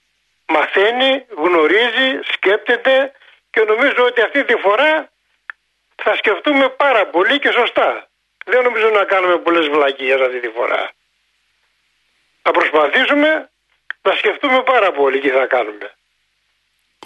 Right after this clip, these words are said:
Όσο φορά, για το, όσον αφορά τα τρόφιμα που ανεβαίνουν συνέχεια,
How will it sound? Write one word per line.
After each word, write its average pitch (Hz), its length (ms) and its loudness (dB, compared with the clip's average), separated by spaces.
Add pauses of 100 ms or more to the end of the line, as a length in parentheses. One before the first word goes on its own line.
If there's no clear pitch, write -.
(520)
Όσο 233 280 0
φορά, 240 360 2
για 202 220 0
το, 233 120 0
όσον 240 260 2
αφορά 226 260 0
τα 208 180 0
τρόφιμα 143 520 -2
που 147 120 -2
ανεβαίνουν 147 400 0
συνέχεια, 123 600 -2